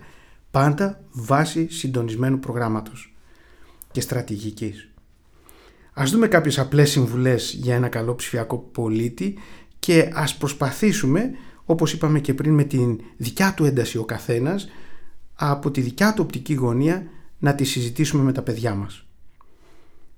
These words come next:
Να είμαστε ευγενικοί στο διαδίκτυο. Πρέπει να συμπεριφερόμαστε στο δίκτυο, στο διαδίκτυο όπως θα θέλαμε να μας συμπεριφέρονται και οι άλλοι.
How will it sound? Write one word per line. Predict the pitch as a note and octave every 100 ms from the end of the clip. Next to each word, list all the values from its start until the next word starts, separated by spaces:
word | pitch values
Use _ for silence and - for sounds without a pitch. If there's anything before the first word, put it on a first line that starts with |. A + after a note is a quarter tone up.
| -
Να | B2+ B2+
είμαστε | E3 G3+ G3 G#3 G3+ -
ευγενικοί | C#3 A2+ C3 A#2+ A2+ F#3+
στο | F3
διαδίκτυο. | D#3+ C#3+ C3+ D#3+ - G2+ G2+ - - - - - - - - - - -
Πρέπει | - G3+
να | G#3+
συμπεριφερόμαστε | G#3+ F3 D3 C3 C3+ C3 F#3+ D#3+ B2+
στο | B2 A#2+
δίκτυο, | A#2 B2+ - F3 A#3 C4
στο | - B2+ A#2+ A#2+ B2
διαδίκτυο | C3 A2+ D3 - G#3 - - - -
όπως | A3 A3 A3 - -
θα | - E3
θέλαμε | - G#3+ A3 A3
να | G3
μας | F3
συμπεριφέρονται | E3 D3+ C#3+ G#3+ G#3
και | G3+ G3
οι | F#3+
άλλοι. | E3+ G#2+ G#2